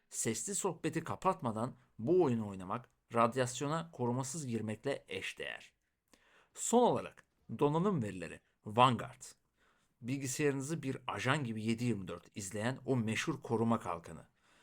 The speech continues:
Hem sisteminizi yoruyor hem de hilecileri tam olarak engelleyemiyor. Her gelen yamada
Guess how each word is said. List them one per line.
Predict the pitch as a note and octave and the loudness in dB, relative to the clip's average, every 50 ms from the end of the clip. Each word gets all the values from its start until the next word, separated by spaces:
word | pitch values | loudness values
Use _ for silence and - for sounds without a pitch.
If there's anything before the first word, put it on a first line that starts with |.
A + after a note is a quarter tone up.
| _ _ _ _ _ _ _ _ _ _ | _ _ _ _ _ _ _ _ _ _
Hem | - - D3 G3 G#3+ G3 | -4 0 0 0 0 0
sisteminizi | - - A#2+ - - B2 A2 G#2+ G#2 G#2 F#2 F2+ F#2 G2 | -4 -6 -6 -2 -2 -2 -2 -2 -4 -6 -8 -8 -8 -6
yoruyor | G2+ G2+ A#2+ D3+ D#3+ D#3 D#3 E3 _ _ | -4 -2 0 2 0 0 -2 -4 _ _
hem | - B2 B2 A#2+ A#2 | 0 2 2 4 4
de | A2 A#2 G#2 | 2 0 -2
hilecileri | - - A2+ A2 G#2+ A2+ G#2+ G2+ A2 A2 A#2 A2+ - | -4 -6 -4 0 0 0 0 0 0 0 0 0 0
tam | - C3 B2+ A2 | -2 -2 -2 -2
olarak | F#2+ F#2 F#2+ A2 - - _ | -2 -4 -6 -6 -8 -12 _
engelleyemiyor. | - G#2 G#2 G2+ G2 F#2 G2 F#2+ F#2+ F#2+ F2+ E2+ D#2+ - - - - _ _ _ _ _ - _ _ _ _ | -8 -8 -8 -6 -6 -6 -6 -6 -8 -8 -10 -12 -14 -16 -18 -20 -20 _ _ _ _ _ -20 _ _ _ _
Her | _ - D#3+ G3 G#3+ G#3 | _ 4 6 6 6 6
gelen | E3+ C3 B2+ A#2 A2 | 6 4 4 4 4
yamada | G#2 G2 F#2+ G2 F#2+ G2 F#2+ F#2 - F2 A2 A#2 | 0 -2 -4 -2 -2 -2 -4 -6 -6 -6 -8 -8